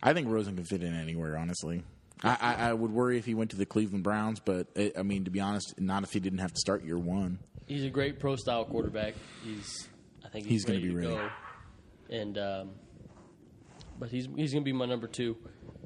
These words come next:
Speaker 2: Uh,
Speaker 1: Number three?
Speaker 2: I'd have to go Mayfield. I just like the intangibles he has over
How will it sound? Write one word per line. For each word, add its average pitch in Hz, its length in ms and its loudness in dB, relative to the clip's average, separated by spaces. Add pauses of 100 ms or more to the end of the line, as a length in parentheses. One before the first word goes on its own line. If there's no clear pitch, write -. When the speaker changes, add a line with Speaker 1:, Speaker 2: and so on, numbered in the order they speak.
(1500)
Speaker 2:
Uh, 151 480 -2 (440)
Speaker 1:
Number 104 200 4
three? 131 280 4 (1200)
Speaker 2:
I'd 147 120 -6
have 147 120 0
to 131 60 -10
go 123 140 2
Mayfield. 113 720 0 (840)
I 117 80 -4
just 110 220 -6
like 107 200 -2
the 113 140 -4
intangibles 104 560 -6
he 104 80 -6
has 104 520 -4 (280)
over 101 460 -4